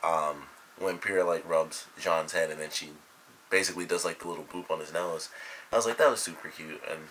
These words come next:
sad." But it was really cool, and so he gets tagged, and then they do, like, the crazy, like, three sixty spin around thing, 'cause he's just in, like, a crisis now, like, he's it.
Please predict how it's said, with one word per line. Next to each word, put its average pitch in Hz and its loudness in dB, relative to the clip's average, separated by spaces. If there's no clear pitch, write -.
sad." 78 6
But 90 6
it 160 2
was 147 0
really 110 0
cool, 90 -2
and 82 -4
so 90 2
he 135 -4
gets 120 0
tagged, 78 0
and 90 -2
then 101 -4
they 95 4
do, 92 -4
like, 87 0
the 95 -8
crazy, 90 -4
like, 95 6
three 117 -4
sixty 107 0
spin 101 2
around 87 6
thing, 90 -2
'cause 90 -4
he's 98 -6
just 92 -4
in, 92 0
like, 85 0
a 87 -2
crisis 85 6
now, 76 4
like, 73 0
he's 90 -8
it. 85 0